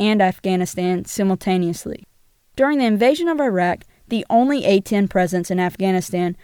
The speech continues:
was an Air National Guard unit. Air Guard F sixteen C Block thirty fighters and a few A tens equipped with Lightning two targeting pods,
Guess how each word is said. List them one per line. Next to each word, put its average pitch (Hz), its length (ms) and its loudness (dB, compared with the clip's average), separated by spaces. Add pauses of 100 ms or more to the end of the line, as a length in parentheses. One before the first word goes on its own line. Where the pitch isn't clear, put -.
(140)
was 208 120 2
an 196 160 0
Air 214 160 2
National 196 400 0
Guard 175 280 2
unit. 175 340 -4 (580)
Air 254 200 6
Guard 208 380 4
F 254 180 4
sixteen 226 560 -4
C 185 460 -6
Block 196 320 2
thirty 202 300 0
fighters 180 540 -2 (160)
and 226 140 -2
a 220 40 2
few 254 280 -2
A 208 120 4
tens 185 400 -6
equipped 202 320 -6
with 185 120 -8
Lightning 220 400 0
two 202 260 -4
targeting 185 420 -4
pods, 185 480 -4